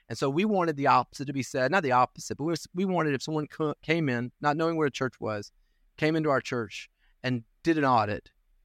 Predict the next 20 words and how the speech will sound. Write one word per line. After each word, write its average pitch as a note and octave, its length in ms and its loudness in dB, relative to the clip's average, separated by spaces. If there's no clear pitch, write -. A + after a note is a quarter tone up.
that C3 140 2
they C#3 120 2
would C3 120 0
say, A#2 180 0
"You B2 100 -2
know C#3+ 120 2
what, C3+ 140 0
they C#3 80 -2
do D3+ 300 2
a C3 100 -6
Sunday D#3+ 320 0
morning D3 240 0
experience B2+ 460 -4
where A2+ 60 -10
they A#2 60 0
all B2+ 160 2
gather A#2+ 300 2
together. A2+ 380 0
That's G#2+ 200 -10
really, C3 400 0